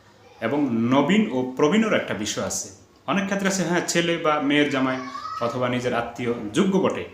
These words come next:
কিন্তু সেখানে তো আরও প্রবীণ রয়ে গেছে, তাদেরকে ছাড় দেওয়া হয় না, তাদেরকে সুযোগ দেওয়া হয় না। আহ, সবসময় ফিকির থাকে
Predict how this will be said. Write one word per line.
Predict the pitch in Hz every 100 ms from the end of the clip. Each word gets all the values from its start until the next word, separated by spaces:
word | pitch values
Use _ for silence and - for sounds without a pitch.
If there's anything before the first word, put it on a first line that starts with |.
| - - _ -
কিন্তু | 131 131
সেখানে | 127 123 151
তো | 156
আরও | 135 131 131 110 - - -
প্রবীণ | 165 175 220 147
রয়ে | 107 98
গেছে, | 95 - - - - - -
তাদেরকে | - 127 131 139
ছাড় | - 131 123
দেওয়া | 113 92
হয় | 95
না, | 95 - - - - -
তাদেরকে | - 123 147 - 127
সুযোগ | - 190 185 131
দেওয়া | 110 -
হয় | 98
না। | 92 87 - - - - - -
আহ, | 113 107
সবসময় | 104 147 147 165 170 170 -
ফিকির | 147 151 -
থাকে | 147 - 147